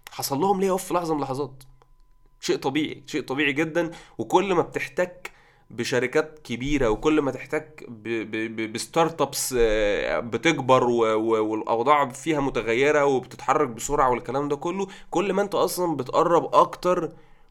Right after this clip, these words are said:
لفكرة ان انت ممكن يحصل لك لي اوف عادي.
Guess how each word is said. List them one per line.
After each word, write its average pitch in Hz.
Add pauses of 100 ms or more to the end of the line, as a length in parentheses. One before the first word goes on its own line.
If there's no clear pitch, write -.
(200)
لفكرة 160
ان 127
انت 151
ممكن 143
يحصل 127
لك 127
لي 120
اوف 113
عادي. 95